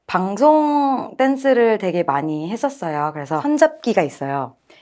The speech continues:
이것만 주구장창 하루에 막 몇백 번을 하는 거예요. 그래서 잘 못하면은 여기다가 가방을 달아서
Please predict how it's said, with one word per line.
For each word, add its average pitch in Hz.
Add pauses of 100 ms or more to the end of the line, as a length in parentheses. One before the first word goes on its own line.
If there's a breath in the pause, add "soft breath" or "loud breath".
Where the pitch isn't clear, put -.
이것만 214
주구장창 202
하루에 226 (360 loud breath)
막 190
몇백 190
번을 226
하는 254
거예요. 147
그래서 160
잘 202
못하면은 190
여기다가 156
가방을 175
달아서 147